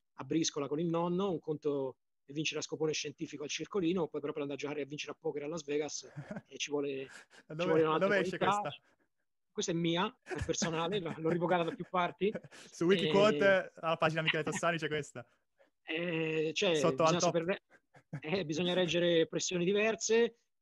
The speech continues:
Speaker 1: e c'è una pressione diversa e bisogna sfoderare una prestazione qualitativamente superiore che in questo momento le squadre italiane, per,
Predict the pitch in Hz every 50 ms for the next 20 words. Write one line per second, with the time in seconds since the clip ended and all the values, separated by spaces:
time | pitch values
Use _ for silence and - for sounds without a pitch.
0 | _ - 151 143 143 143 143 139 135 135 135 131 131 127 - - 170 165 156 -
1 | 165 151 - - 180 175 180 208 196 196 202 233 220 - - 247 254 240 190 160
2 | 156 151 151 151 143 135 151 147 180 196 196 180 170 156 - _ _ _ - -
3 | - 175 170 180 180 190 208 190 170 - 160 - - 156 - - 185 196 202 -
4 | - 165 160 - 175 147 160 175 165 175 180 - - 151 - 165 - 214 180 170
5 | 170 196 220 220 180 - - _ _ _ _ _ _ - 165 160 151 151 147 143
6 | 143 - 196 - - 202 208 214 196 196 196 - 208 180 - - - 185 175 165
7 | 156 202 190 175 165 165 170 190 202 196 - _ _ _ _ _ - 156 156